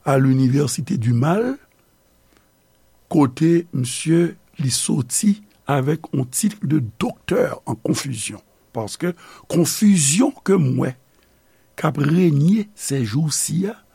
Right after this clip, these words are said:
se pa konfizyon ke yon moun te janm kwè ki te kapab e, e ap manifeste nan, nan sosyete. Ou santi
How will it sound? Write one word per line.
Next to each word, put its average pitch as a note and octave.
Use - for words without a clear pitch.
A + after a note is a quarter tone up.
se -
pa D#3+
konfizyon D#3+
ke D#3
yon D3
moun C3
te -
janm F3+
kwè -
ki C#3+
te C3+
kapab B2
e, -
e B2+
ap G#2+
manifeste G#2+
nan, G2
nan B2
sosyete. -
Ou C#3
santi -